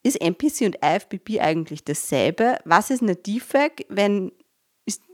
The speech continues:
oder ist eine D fag dasselbe wie eine A M B F? Was ist dann der Unterschied zur W M B F? Ähm, gehört W M B F und A M B F zusammen? Was sind die unterschiedlichen Klassen? Was ist der Unterschied zwischen Bikini und Figur? Was ist jetzt überhaupt Fit Model? Was ist der Unterschied zwischen M P C, True Novice und Novice?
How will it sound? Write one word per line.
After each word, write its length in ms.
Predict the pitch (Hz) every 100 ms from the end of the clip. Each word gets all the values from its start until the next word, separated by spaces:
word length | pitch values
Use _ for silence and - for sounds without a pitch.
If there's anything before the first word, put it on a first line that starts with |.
| _ _ -
oder 240 | 214 190
ist 220 | - - 196
eine 120 | 180
D 180 | 226 233
fag 260 | 220 185
dasselbe 480 | 196 - 190 202 190
wie 60 | 185
eine 180 | 175
A 160 | - 175
M 160 | 165 160
B 120 | 160
F? 420 | - 190 294 -
Was 240 | 170 202 190
ist 140 | -
dann 120 | 175
der 100 | 170
Unterschied 460 | 180 180 180 180 -
zur 220 | 170 156
W 140 | 160
M 160 | 240 294
B 100 | 233
F? 380 | - 254 254 _ - - - - _ _ _ _ 185
Ähm, 260 | 185 185
gehört 440 | 185 214 214 180 185
W 160 | 190
M 120 | 196 196
B 100 | 175
F 200 | 196 -
und 160 | 185
A 160 | - 170
M 140 | 175
B 100 | 170
F 180 | 170 -
zusammen? 680 | - - 220 226 277 285 277
Was 220 | 180 214
sind 160 | - 196
die 60 | 202
unterschiedlichen 600 | 190 185 165 175 175 160
Klassen? 520 | 208 226 - - 240
Was 180 | 170 175
ist 140 | 175
der 80 | 185
Unterschied 400 | 180 185 185 -
zwischen 280 | 180 - 175
Bikini 540 | 180 - 202 196 196
und 140 | 196
Figur? 420 | - 269 277 180 151
Was 220 | 139 208
ist 80 | 185
jetzt 180 | 156
überhaupt 320 | 175 156 - -
Fit 280 | - - 202
Model? 320 | 175 165 165
Was 200 | 185 -
ist 120 | -
der 80 | 196
Unterschied 360 | 196 202 190
zwischen 340 | - 185 - 180
M 180 | 180 185
P 160 | 208
C, 180 | - 196
True 280 | - - 233
Novice 380 | 220 170 165 -
und 140 | 170
Novice? 460 | 175 240 214 -